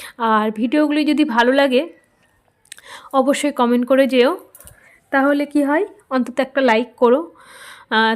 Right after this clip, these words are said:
তাহলে কি হয়, আমি যে ভিডিওটা তৈরি করছি তাতে অনেকটা উৎসাহ বেড়ে যায়। আর অনেক আশা নিয়ে এই কাজটি আমি শুরু করেছি, তো আশা রাখছি তোমাদের কাছে এইটুকু ভালোবাসা অবশ্যই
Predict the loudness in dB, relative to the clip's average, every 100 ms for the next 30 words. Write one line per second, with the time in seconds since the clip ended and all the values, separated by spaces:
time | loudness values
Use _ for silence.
0 | 0 0 0 0 0 2 2 2 -2 -12
1 | -20 -6 -2 0 2 2 2 0 0 0
2 | 0 0 -2 -2 -4 -6 -6 -8 -8 -12
3 | _ _ _ -20 -20 -6 -2 0 0 -2
4 | -4 -4 -2 -2 -2 -2 0 2 2 0
5 | 0 -4 -8 -12 -16 -20 -20 -20 -20 -12
6 | -4 -2 -2 -6 -8 -12 -16 _ _ _
7 | _ _ -6 -2 -2 -4 -4 -4 -2 0
8 | 2 2 0 -2 -2 -6 -10 -8 -2 0
9 | 0 -2 -2 0 -2 -2 -4 -2 0 0
10 | -2 -6 -6 -8 _ _ _ _ _ _
11 | _ _ _ _ _ _ _ -2 2 2
12 | 0 0 0 0 -2 -6 -6 -4 -4 -2
13 | -4 -2 -6 -4 -6 -6 -12 _ -4 -2
14 | 0 0 0 0 0 2 0 2 0 -2
15 | -6 -6